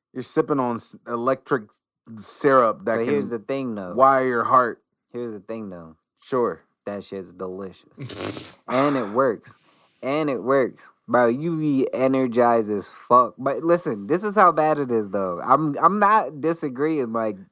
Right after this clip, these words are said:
Speaker 2: motherfuckers should not be eating this. But like Braden said, my freedoms, bro. If, if someone, it's not like you have to drink a Monster. <sighs> They're just delicious. You know what I'm saying? So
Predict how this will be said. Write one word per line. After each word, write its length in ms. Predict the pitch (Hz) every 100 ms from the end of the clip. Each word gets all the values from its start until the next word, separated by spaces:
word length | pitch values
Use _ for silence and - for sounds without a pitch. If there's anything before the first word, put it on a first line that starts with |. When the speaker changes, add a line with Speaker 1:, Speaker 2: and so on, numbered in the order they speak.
| -
Speaker 2:
motherfuckers 440 | 131 185 175 151 143
should 180 | 143 120
not 260 | 123 135
be 80 | 123
eating 380 | 117 131 139 135
this. 220 | 135 139
But 340 | 123 120 117
like 220 | 101 110 101
Braden 280 | 117 135
said, 180 | 123 104
my 200 | 101 101
freedoms, 500 | 98 123 131 95 87
bro. 260 | 92 87 90
If, 300 | - 107 - -
if 200 | 117 107
someone, 440 | 135 175 175 170 - _ _
it's 140 | - 123
not 160 | 180
like 160 | 185 127
you 100 | 104
have 340 | 90 110 147 -
to 100 | 98
drink 260 | 98 92
a 60 | 95
Monster. 580 | 90 87 90 - 107 117
<sighs> 960 | _ _ _ _ - - - _ _ - - - - - - _ _
They're 180 | 127 127
just 300 | 120 123 101
delicious. 800 | 123 110 123 180 - 101 87 - _ _ _ _ _ _ -
You 80 |
know 80 | 120
what 60 | 117
I'm 60 |
saying? 320 | 110 139 139 160
So 340 | 131 120 110